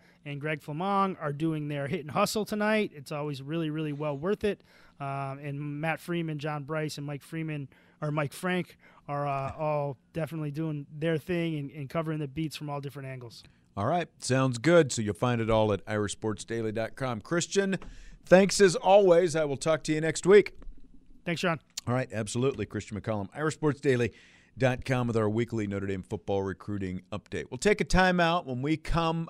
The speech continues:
Speaker 2: back, more Budweiser's weekday sports beat. Got some, uh, stuff on the Final Four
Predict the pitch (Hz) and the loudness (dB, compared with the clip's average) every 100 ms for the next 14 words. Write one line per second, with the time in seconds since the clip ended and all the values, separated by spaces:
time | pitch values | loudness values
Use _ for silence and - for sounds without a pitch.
0 | - 120 104 147 147 165 - 135 160 147 | -10 -12 0 2 2 -2 -6 -4 -2 0
1 | 147 127 131 123 110 117 - - - _ | -2 0 0 0 -2 -4 -6 -12 -20 _
2 | - 139 - 123 120 - - 139 135 - | -2 -2 0 0 0 -2 -2 2 2 2
3 | 110 135 151 107 120 - - 117 107 107 | 0 0 0 -2 -2 -4 -6 -2 0 0
4 | 104 98 - 131 123 160 123 110 104 127 | -2 -4 -4 -4 -4 -4 -4 -2 -2 -2
5 | 123 110 - - 151 147 147 | -2 -2 -4 0 4 8 6